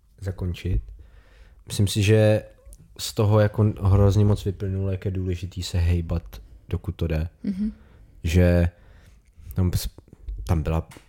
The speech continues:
Speaker 1: babička pětaosmdesátiletá,
Speaker 2: Hmm.
Speaker 1: která vyhrává bodybuildingový soutěže, jako to je
Speaker 2: Hmm.
Speaker 1: brutál, že jo. A tam taky nevíš, jako nikdy, jestli to má čistý,
Speaker 2: Hmm.
Speaker 1: samozřejmě, ale,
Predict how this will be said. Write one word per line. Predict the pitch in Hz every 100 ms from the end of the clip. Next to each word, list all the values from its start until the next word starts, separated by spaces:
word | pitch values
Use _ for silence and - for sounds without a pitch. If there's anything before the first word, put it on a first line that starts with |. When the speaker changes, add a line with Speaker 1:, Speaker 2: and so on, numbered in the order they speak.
| -
Speaker 1:
babička | 87 90 78 85 - 98
pětaosmdesátiletá, | - 104 95 82 80 95 90 - 92 87 90 90 107 104
Speaker 2:
Hmm. | 101
Speaker 1:
která | 110 - 101 92 87 90
vyhrává | 90 87 92 90 92 92 90
bodybuildingový | 90 87 87 90 85 92 90 95
soutěže, | - 85 92 95
jako | 92 78
to | 208
je |
Speaker 2:
Hmm. | 92 80
Speaker 1:
brutál, | 85 87 82 73
že | 73 78
jo. | 78 - - - - - - - - -
A | - 82 80 80 78 80 - - - -
tam | 92
taky | 82 -
nevíš, | 82 78 73
jako | - - 85
nikdy, | 82 80
jestli | 80 -
to | 82
má | 78
čistý, | - - -
Speaker 2:
Hmm. | 202
Speaker 1:
samozřejmě, | 127 78 78 82 85
ale, | 85 85